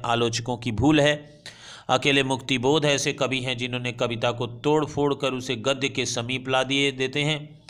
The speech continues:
इस तरह का प्रयास आज तक किसी कवि के द्वारा नहीं किया गया। वे कविता को परम स्वाधीन और कभी न खत्म होने वाली एक धारा मानते हैं। वे कविता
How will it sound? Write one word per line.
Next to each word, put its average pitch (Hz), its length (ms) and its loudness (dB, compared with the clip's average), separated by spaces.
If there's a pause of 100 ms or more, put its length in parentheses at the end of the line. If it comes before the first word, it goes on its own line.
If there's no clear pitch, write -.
(400)
इस 156 200 2
तरह 151 160 6
का 151 140 4
प्रयास 143 440 2
आज 139 240 2
तक 147 140 -2
किसी 135 240 -4
कवि 127 280 0
के 127 220 -4
द्वारा 120 260 0
नहीं 120 360 -2
किया 101 220 -4
गया। 90 200 -10 (1120)
वे 151 80 2
कविता 160 380 4
को 190 140 2
परम 175 340 2
स्वाधीन 170 520 2
और 180 220 0
कभी 165 240 2
न 180 140 0
खत्म 170 320 2
होने 160 260 4
वाली 151 340 4
एक 151 200 2
धारा 143 280 4
मानते 151 360 0
हैं। 165 160 2
वे 147 140 2
कविता 143 680 2